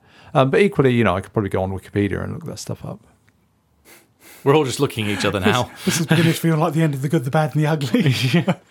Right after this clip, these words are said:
Speaker 1: And on to you, Scott, for your final choice.
Speaker 3: Again, this probably isn't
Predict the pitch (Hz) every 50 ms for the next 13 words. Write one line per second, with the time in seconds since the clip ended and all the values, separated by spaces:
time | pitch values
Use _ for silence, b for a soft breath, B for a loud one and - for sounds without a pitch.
0 | B B B B B B B B B B B B B B B B B B _ _
1 | _ _ - 139 143 156 170 170 - - 190 185 170 - - 202 208 - - -
2 | 139 127 117 117 120 117 - - 135 143 165 175 170 170 170 170 175 143 - 156
3 | - - 180 220 269 247 - - - - b b b b b b _ 185 180 262
4 | 269 269 233 196 214 208 - - 247 247 240 226 220 196 208 190 196 180 - 175
5 | 165 160 139 - - -